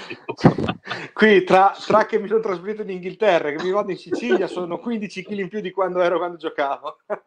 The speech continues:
Speaker 1: E invece qui c'è un messaggio di, di un cognome che secondo me ti è familiare. Max Pozzi dice,
Speaker 2: <laughs>
Speaker 1: "Andrea", eh, che è il tuo babbo?
Speaker 2: Sì, è mio babbo.
Speaker 1: <laughs> Immaginavo.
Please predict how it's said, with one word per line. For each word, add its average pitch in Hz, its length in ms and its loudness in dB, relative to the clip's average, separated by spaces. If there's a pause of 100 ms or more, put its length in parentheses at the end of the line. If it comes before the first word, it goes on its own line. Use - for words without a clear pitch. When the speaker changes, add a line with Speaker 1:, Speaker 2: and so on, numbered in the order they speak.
(840)
Speaker 1:
E 175 100 8
invece 185 380 6
qui 214 180 4
c'è 180 140 4
un 165 140 6
messaggio 190 680 4
di, 151 240 -2
di 160 100 -2
un 170 140 -2
cognome 180 460 4
che 175 100 0
secondo 151 340 2
me 180 140 4
ti 185 100 4
è 151 60 4
familiare. 135 840 2 (320)
Max 180 560 2
Pozzi - 680 4
dice, 135 640 0
Speaker 2:
<laughs> - 40 -12
Speaker 1:
"Andrea", 147 800 6
eh, 147 480 0
che - 160 4
è 165 40 4
il 151 100 0
tuo 185 120 4
babbo? 143 520 4 (560)
Speaker 2:
Sì, 160 120 4
è 143 60 6
mio 143 160 6
babbo. 147 540 2 (100)
Speaker 1:
<laughs> 190 80 2
Immaginavo. 160 720 4